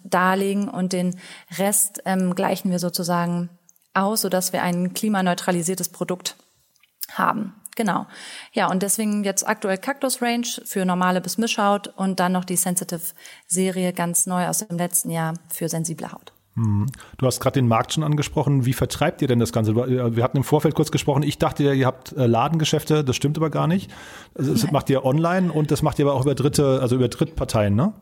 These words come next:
Speaker 1: Ja, genau. Also gewachsen sind wir über den Retail, ähm, interessanterweise, weil, äh, ich komme ursprünglich jetzt nicht so stark aus dem E-Commerce, ähm, Biss. Ähm, von daher, äh, bin aber, glaub ich, eine richtige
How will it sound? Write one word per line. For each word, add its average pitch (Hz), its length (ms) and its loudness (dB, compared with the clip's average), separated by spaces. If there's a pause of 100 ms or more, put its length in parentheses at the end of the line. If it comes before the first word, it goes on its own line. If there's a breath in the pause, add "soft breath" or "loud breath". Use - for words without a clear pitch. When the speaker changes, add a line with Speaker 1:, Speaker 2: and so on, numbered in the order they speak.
(460)
Speaker 1:
Ja, 190 220 0
genau. 175 380 0 (420 loud breath)
Also 208 240 0
gewachsen 220 480 -2
sind 247 220 -2
wir 214 60 -2
über 208 180 0
den 196 320 0
Retail, 180 680 0 (540 loud breath)
ähm, 196 320 0
interessanterweise, 202 880 0
weil, 185 240 2
äh, 175 260 -6
ich - 140 -8
komme 247 400 -2
ursprünglich 208 480 -2
jetzt 185 200 -2
nicht 220 120 -4
so 185 80 -2
stark 196 240 -4
aus - 100 -2
dem - 100 -6
E-Commerce, 233 720 -2
ähm, 214 360 0
Biss. - 340 -4 (500 loud breath)
Ähm, 214 380 0
von 208 180 2
daher, 196 1120 0
äh, - 100 -10
bin 214 140 0
aber, 190 320 2
glaub 190 160 0
ich, 196 140 -4
eine 202 80 -2
richtige 196 440 -2